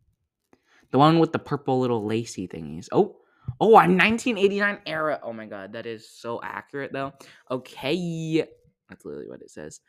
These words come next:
You may not have been born in nineteen eighty-nine, but you're cool. You like having people around and you're always down for an adventure.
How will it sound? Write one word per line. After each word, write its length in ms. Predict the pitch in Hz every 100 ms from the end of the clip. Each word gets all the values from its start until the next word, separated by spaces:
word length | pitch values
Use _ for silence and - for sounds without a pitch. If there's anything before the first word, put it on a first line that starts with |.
| _ _ -
You 160 | 135
may 340 | 131 127 131 143
not 360 | 113 113 196
have 240 | - 139 120
been 240 | 127 120
born 260 | 107 160 196
in 100 | 107
nineteen 360 | 98 98 95
eighty-nine, 440 | 92 92 98 98 98
but 140 | 90
you're 260 | 120 131 -
cool. 800 | - - 143 196 151 160 175 - - - _ _ _ _ _ _ -
You 280 | 131 151
like 320 | 131 127 190 -
having 420 | - 139 147 139
people 320 | 143 147 143
around 520 | 104 107 123 135 160 113
and 160 | 107
you're 140 | 98 -
always 340 | 117 139 147
down 320 | - 113 139
for 140 | 151 127
an 80 | 131
adventure. 640 | 117 113 147 - -